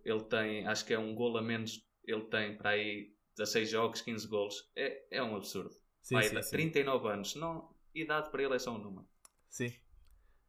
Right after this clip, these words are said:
Speaker 2: também acho. E também tem, tem o meu respeito. Se,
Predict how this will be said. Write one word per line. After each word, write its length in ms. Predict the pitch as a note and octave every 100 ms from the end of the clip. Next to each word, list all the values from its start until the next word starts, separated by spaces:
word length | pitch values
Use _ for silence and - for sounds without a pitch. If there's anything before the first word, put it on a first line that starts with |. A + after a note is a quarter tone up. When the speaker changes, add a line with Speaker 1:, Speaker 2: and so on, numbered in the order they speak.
| _ _ _ - - - -
Speaker 2:
também 240 | A2 G#2+
acho. 300 | E2+ - - _ _ _ _ _ -
E 460 | G2+ G2+ G2+ G2+ G2
também 240 | G#2 G#2+
tem, 300 | G#2 G#2+ G#2
tem 160 | G2+ G#2
o 40 |
meu 140 | G#2 G#2
respeito. 420 | - - F#2 -
Se, 220 | - -